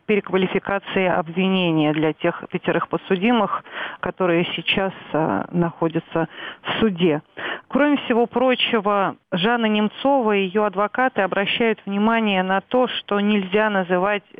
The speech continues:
следствие объективным, полным и всесторонним и говорить о том, что убийство Бориса Немцова раскрыто до тех пор, пока не будут названы имена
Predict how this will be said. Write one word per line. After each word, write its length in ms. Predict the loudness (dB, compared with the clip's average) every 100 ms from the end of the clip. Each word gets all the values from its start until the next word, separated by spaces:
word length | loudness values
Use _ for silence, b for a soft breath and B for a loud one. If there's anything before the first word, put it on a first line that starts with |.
| -16 -4
следствие 460 | -4 -2 0 0
объективным, 880 | 0 -2 -6 -4 0 2 2 0 -4 -2
полным 420 | 0 2 0 -2
и 220 | -2 -2
всесторонним 760 | -2 -6 -4 0 0 0 0 0
и 40 |
говорить 380 | 0 0 0 -2
о 40 | -2
том, 160 | -2
что 220 | -4 -6 -8 B -2
убийство 520 | 0 2 0 0 -2
Бориса 400 | 0 0 -2 -4
Немцова 520 | -6 -2 0 0 0 B B B
раскрыто 680 | -2 -2 -4 -2 -2 -2
до 160 | -2 -2
тех 300 | -2 -4 -2
пор, 180 | -2 0
пока 280 | 0 -2 -2
не 120 | 0
будут 320 | 0 0 -2 0
названы 460 | 0 0 0 -2
имена 320 | -2 -2 -2